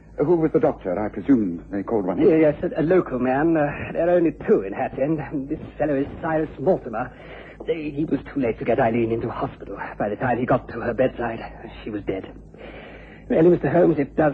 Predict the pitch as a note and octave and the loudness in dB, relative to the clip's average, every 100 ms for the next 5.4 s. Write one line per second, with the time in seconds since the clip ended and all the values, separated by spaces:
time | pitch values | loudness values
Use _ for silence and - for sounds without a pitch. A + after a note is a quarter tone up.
0 | - C#3+ D3 B2+ C3+ C#3 C3 - D3+ C#3+ | -2 -2 0 0 0 0 0 -4 0 0
1 | - C3 A2+ D3 C#3 B2 A#2 G#2+ B2+ C3 | -2 -12 -6 0 0 0 -2 -4 -4 -2
2 | C#3 C3+ - - - F#2 F2 - - - | -4 -6 -10 -20 -16 -14 -14 -16 -20 -10
3 | - G#2+ G#2 A2 G#2 G2+ G#2 G2+ D#2+ - | -4 -4 0 -2 -2 -8 -6 -6 -6 -8
4 | - - G2+ A#2 D3 E3 C#3+ C3+ F3 F3+ | -14 -4 0 4 4 4 4 4 4 2
5 | A#2+ C3+ E3 | -2 -4 -4